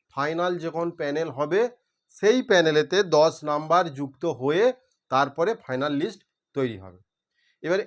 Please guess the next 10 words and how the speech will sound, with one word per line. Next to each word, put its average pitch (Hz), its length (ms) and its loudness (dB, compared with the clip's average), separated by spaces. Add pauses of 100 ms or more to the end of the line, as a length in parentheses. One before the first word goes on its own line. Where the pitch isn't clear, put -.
(180)
এই 196 60 0 (140)
কতজনকে 226 460 2 (100)
ডাকা 170 300 2
হবে? 98 180 -10 (400)
ধরো, 202 360 4 (840)
তাহলে 143 180 -8 (120)
ষোলো 180 320 0 (100)
জনের 226 300 0 (120)
মধ্যে 175 400 -2 (1160)
ষোলো 185 300 0